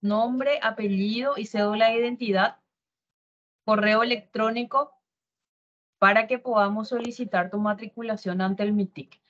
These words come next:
Es muy importante que verifiques en tu bandeja de correo electrónico spam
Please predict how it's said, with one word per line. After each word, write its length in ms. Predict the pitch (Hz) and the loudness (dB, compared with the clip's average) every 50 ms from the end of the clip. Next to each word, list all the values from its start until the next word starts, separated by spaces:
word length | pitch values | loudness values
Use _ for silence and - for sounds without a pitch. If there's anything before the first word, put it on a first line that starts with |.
| _ _ _ - | _ _ _ -8
Es 260 | - 220 220 - - | -8 -8 -6 -6 -6
muy 520 | 233 220 220 226 233 247 262 302 320 294 - | -4 -2 -2 0 0 2 2 2 0 -2 -4
importante 580 | 277 294 302 294 254 233 220 202 202 208 226 | -6 -2 0 0 2 2 2 2 2 0 -2
que 100 | 233 247 | -2 -2
verifiques 540 | 247 247 247 240 208 - 220 202 - 233 240 | 0 0 -2 -4 -4 -8 -6 -2 0 0 0
en 140 | 233 240 233 | 0 -2 -4
tu 140 | 240 247 240 | -2 0 2
bandeja 640 | 233 226 214 202 196 202 208 208 240 233 233 233 | 2 2 4 4 2 2 2 4 4 4 4 4
de 60 | 233 | 2
correo 320 | - 226 208 202 196 196 202 | -2 -4 -2 0 2 2 2
electrónico 640 | 208 226 214 202 - 208 208 214 220 214 - 240 | 2 0 -4 -4 -2 -2 -2 -2 -2 -2 -2 -4
spam 540 | 214 190 - - 208 202 208 220 247 262 | -4 -4 0 2 4 4 4 2 0 -6